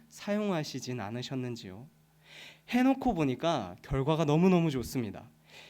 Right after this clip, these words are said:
해놓고 되돌아보니까 이거는 내가 했지만 내가 해서 이렇게까지 될 게 아닌데 이렇게까지 큰 열매를 맺었습니다.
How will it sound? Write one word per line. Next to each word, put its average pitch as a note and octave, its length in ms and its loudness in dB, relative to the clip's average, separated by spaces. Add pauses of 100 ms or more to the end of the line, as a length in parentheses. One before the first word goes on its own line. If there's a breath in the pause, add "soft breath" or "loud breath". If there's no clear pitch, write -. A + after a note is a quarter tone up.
(160 loud breath)
해놓고 A#3+ 380 4
되돌아보니까 C3+ 1000 0
이거는 D3 400 0
내가 B2 280 0
했지만 C#3 840 -4
내가 C#3+ 360 0
해서 G3+ 400 0
이렇게까지 D#3 540 -2
될 B2 280 -4
게 F3+ 120 0
아닌데 A2+ 560 -4 (280 loud breath)
이렇게까지 E3+ 680 0
큰 B3+ 340 -2
열매를 C3+ 600 2 (120)
맺었습니다. A#2 720 -4